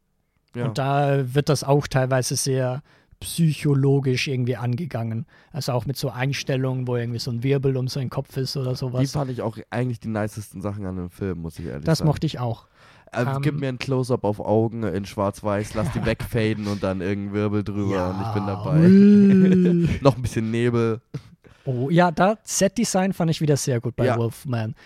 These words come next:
Speaker 2: Auch noch mal wieder anders, weil es vor allem auch draußen spielt.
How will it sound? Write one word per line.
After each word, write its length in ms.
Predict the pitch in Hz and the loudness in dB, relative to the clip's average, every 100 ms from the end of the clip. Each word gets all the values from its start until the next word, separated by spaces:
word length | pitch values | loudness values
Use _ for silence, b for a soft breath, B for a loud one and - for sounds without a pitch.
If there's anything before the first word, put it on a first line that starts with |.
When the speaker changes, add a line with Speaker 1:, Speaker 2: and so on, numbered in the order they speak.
| B | B
Speaker 2:
Auch 120 | 139 | 0
noch 140 | 165 156 | 2 4
mal 160 | 160 | 2
wieder 180 | 147 143 | 2 0
anders, 340 | 135 185 196 - | 2 2 2 2
weil 100 | 139 | 0
es 60 | |
vor 120 | - 135 | 0 -2
allem 140 | 135 | 0
auch 100 | 127 | -4
draußen 460 | - 127 165 - 190 | -4 -2 -2 -2 -4
spielt. 400 | - 190 202 | -2 -2 -2